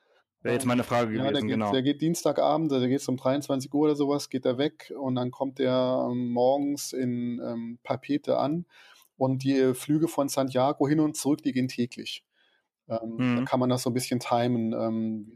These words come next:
Speaker 1: Also Donnerstag, Freitag hinfliegen und dann am Dienstagabend halt quasi weiterfliegen
Speaker 2: Genau,
Speaker 1: ungefähr.
Speaker 2: das war, glaub ich, auch so, äh, unser Ding. Wir waren auf, glaub ich, fünf Tage da. Das war angenehm.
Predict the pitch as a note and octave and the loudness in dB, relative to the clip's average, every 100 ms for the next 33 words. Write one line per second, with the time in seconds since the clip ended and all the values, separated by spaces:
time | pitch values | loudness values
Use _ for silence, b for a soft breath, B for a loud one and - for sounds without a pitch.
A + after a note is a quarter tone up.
0 | - - B2 B2 A#2+ C3+ C#3 C#3+ C3 C3+ | -18 -4 -2 0 0 2 2 0 0 2
1 | C3 A#2+ B2+ C3+ B2 A#2 A2 A2 A2 G#2+ | 2 2 0 0 0 0 0 0 0 0
2 | A2 A2 G#2+ - G2+ G#2 G2+ G2+ - G2+ | -2 -2 -4 -4 -4 -4 -4 -6 -4 -6
3 | G2+ G2 G2 - - C#3+ A#2 A#2 B2+ - | -4 -6 -8 -10 -4 0 2 2 2 0
4 | C3 C#3 C3 C3 B2+ B2 B2+ A#2+ B2 B2+ | 2 2 2 2 2 2 0 2 2 2
5 | B2 A#2+ A#2+ C3 C3 B2+ A#2+ A#2+ B2 A#2 | 2 0 -2 -4 -4 -2 -2 -2 -2 -2
6 | A#2 A#2+ B2 - - A#2+ A#2 - - A2+ | -4 -4 -8 -10 -10 -10 -10 -16 -16 -16
7 | - A2+ A2+ A2+ A2 A#2 B2 C#3+ B2 C#3 | -10 -8 -8 -8 -8 -8 0 2 2 2
8 | B2+ A2+ A2+ | 2 2 0